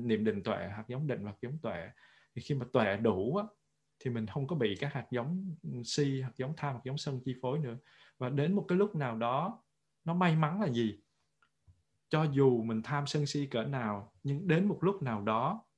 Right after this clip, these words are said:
nó cũng đều được chuyển hóa. Trong khi đó, cái hạt giống tuệ này nè, nó mà phát triển đầy đủ rồi thì hạt giống kia không bao giờ có quyền quay lại để chiếm nó nữa. Đó là một cái điều may mắn hết sức.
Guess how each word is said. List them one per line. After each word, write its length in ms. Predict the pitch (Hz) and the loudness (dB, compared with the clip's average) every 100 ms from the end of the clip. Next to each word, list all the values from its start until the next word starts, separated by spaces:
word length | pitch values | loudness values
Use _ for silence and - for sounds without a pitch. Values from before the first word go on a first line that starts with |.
| _ - | _ -10
nó 120 | 147 | -8
cũng 240 | - 117 | -6 -6
đều 200 | 143 120 | -4 -2
được 160 | 107 101 | -4 -6
chuyển 160 | - 107 | -6 -8
hóa. 320 | 131 127 147 180 _ - | -6 -6 -8 -12 _ -6
Trong 200 | 143 135 | -4 -4
khi 140 | 139 | -4
đó, 340 | 131 135 175 - _ - | -2 -2 -4 -10 _ -2
cái 120 | 165 | 0
hạt 140 | 156 - | 0 0
giống 220 | 127 170 | -2 2
tuệ 280 | - 101 95 | 4 4 2
này 120 | 107 107 | -2 -2
nè, 180 | 104 95 _ _ _ _ _ | -4 -8 _ _ _ _ _
nó 180 | - 135 | 0 0
mà 120 | 180 | 2
phát 200 | 143 160 - | 0 0 2
triển 400 | 123 120 175 208 | 2 2 -4 -8
đầy 340 | - 175 123 120 | -10 -2 0 2
đủ 240 | 110 139 | 2 2
rồi 220 | 151 120 | 0 -2
thì 120 | 110 110 | -2 -4
hạt 160 | 113 - | -4 -2
giống 220 | 127 156 | -2 0
kia 160 | 151 135 | -2 -2
không 260 | 160 143 | -2 0
bao 160 | 139 135 | 0 0
giờ 220 | 131 110 | 0 0
có 100 | 139 | 0
quyền 300 | 151 127 107 | 0 0 2
quay 140 | 123 120 | 0 0
lại 180 | 101 | -4
để 100 | 92 104 | -6 -6
chiếm 220 | 135 139 | -6 -4
nó 80 | 165 | -6
nữa. 240 | 139 113 98 _ _ _ _ _ _ _ _ _ _ _ _ _ _ _ _ _ _ _ _ _ _ _ _ _ _ _ | -6 -8 -14 _ _ _ _ _ _ _ _ _ _ _ _ _ _ _ _ _ _ _ _ _ _ _ _ _ _ _
Đó 180 | - 139 | -4 -2
là 100 | 170 | -2
một 100 | 120 | -4
cái 80 | 147 | -4
điều 100 | 131 | -4
may 200 | 110 120 | -4 -6
mắn 200 | 117 123 | -6 -6
hết 140 | 147 175 | -4 -6
sức. 260 | - 175 | -6 -8